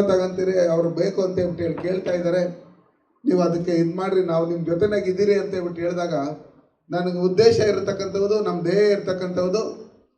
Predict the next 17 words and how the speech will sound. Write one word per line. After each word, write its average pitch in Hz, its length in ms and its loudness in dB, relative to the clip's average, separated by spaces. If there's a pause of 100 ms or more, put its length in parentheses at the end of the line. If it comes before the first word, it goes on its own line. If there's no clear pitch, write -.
(280)
ಸನ್ಮಾನ್ಯ 202 380 4 (140)
ನರೇಂದ್ರ 240 420 6
ಮೋದಿ 214 260 4
ಅವರು 202 180 4
ಮೂರನೇ 208 320 2
ಬಾರಿ 196 240 4
ಈ - 100 -4
ದೇಶದಲ್ಲಿ 190 380 -2
ಪ್ರಧಾನಮಂತ್ರಿ 180 600 0
ಆಗ್ಬೇಕು. 160 340 0 (720)
ಆ 175 40 2 (120)
ನಿಟ್ಟಿನಲ್ಲಿ 220 360 2 (100)
ಯಾವ 196 140 8 (140)
ತ್ಯಾಗಕ್ಕಾದ್ರೂ 208 540 6 (100)
ನಾವು 170 120 2 (100)
ರೆಡಿ 175 140 4 (100)
ಆಗಿರ್ತೀವಿ. 170 380 0